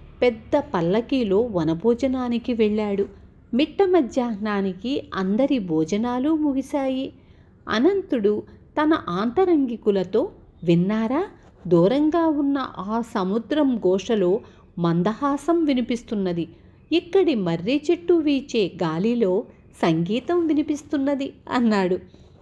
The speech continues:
"తమరు గొప్ప భావకులు కదా," అన్నాడు ఒకడు భట్రాజులా పొగుడుతూ. మిగిలిన వాళ్ళంతా "నిజం, నిజం"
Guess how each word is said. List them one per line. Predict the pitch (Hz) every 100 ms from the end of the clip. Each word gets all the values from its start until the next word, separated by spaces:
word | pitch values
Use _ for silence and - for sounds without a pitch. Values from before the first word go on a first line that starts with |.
| - 339
"తమరు | 370 392
గొప్ప | 285 190 175 - 320
భావకులు | 320 196 180 190 269 330 302
కదా," | 294 247 226 226 226 - - -
అన్నాడు | 226 240 240 247 415 - - _
ఒకడు | 254 - 277
భట్రాజులా | 269 180 170 202 202 185 196 196 185
పొగుడుతూ. | 185 185 180 185 180 180 175 - - - - -
మిగిలిన | 214 233 440 466 415
వాళ్ళంతా | 330 240 214 196 185 196 202 254 - - -
"నిజం, | 339 339 403 403
నిజం" | 294 247 285 240